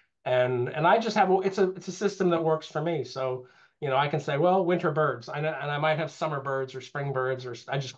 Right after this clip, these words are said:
called it that, and it's just a way to remember them. Um, but that's, that's, you know, over here on your, on your, um, uh,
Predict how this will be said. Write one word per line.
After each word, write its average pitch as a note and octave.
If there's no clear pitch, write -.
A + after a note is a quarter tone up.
called B2+
it A2
that, A#2
and A#2
it's A#2
just B2+
a A2+
way A#2+
to A2+
remember A2+
them. G#2+
Um, A2+
but C#3+
that's, A3
that's, -
you F3+
know, C#3
over D#3+
here D#3
on C#3+
your, C#3
on C3+
your, B2+
um, A#2+
uh, A2